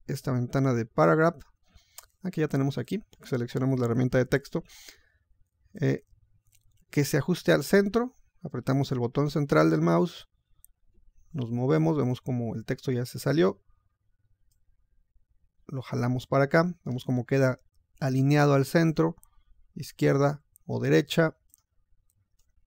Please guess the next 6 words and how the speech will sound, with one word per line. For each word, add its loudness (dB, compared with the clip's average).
Podemos, 0
eh, 0
ajustar 0
lo -8
que -10
sería 0